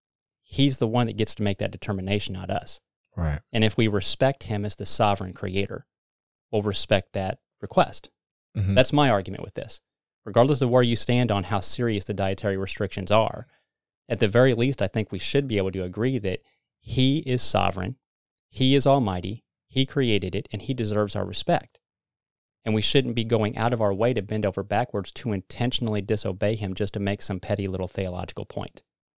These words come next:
Speaker 2: Right.
Speaker 1: You see what I'm saying?
Speaker 2: Yeah.
Speaker 1: So if, if you
Speaker 2: Which
Speaker 1: don't
Speaker 2: is
Speaker 1: think it's
Speaker 2: bigger,
Speaker 1: serious,
Speaker 2: which is,
Speaker 1: fine.
Speaker 2: yeah.
Speaker 1: But don't create this dichotomy where you feel like you're more righteous than me because you intentionally disobey him, and I'm a Judaizer because I take him seriously.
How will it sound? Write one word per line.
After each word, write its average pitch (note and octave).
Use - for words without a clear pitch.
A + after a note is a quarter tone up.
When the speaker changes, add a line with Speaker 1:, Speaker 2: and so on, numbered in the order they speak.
Speaker 2:
Right. D#2
Speaker 1:
You A#2
see -
what A2+
I'm G2+
saying? G2+
Speaker 2:
Yeah. F#2
Speaker 1:
So G#2
if, A2+
if A#2+
you C3+
Speaker 2:
Which C#3
Speaker 1:
don't D3+
Speaker 2:
is C3
Speaker 1:
think C3
it's A#2
Speaker 2:
bigger, C3+
Speaker 1:
serious, A2+
Speaker 2:
which A2+
is, C#3
Speaker 1:
fine. F#2
Speaker 2:
yeah. F#2+
Speaker 1:
But A2
don't C3+
create B2
this -
dichotomy G2+
where F#2+
you G#2+
feel A2+
like F#2+
you're B2
more A2
righteous G#2
than F#2+
me F#2+
because F#2+
you A2
intentionally G2
disobey G2
him, F#2+
and F2+
I'm G2+
a -
Judaizer F#2+
because F#2
I F#2
take F#2
him E2+
seriously. -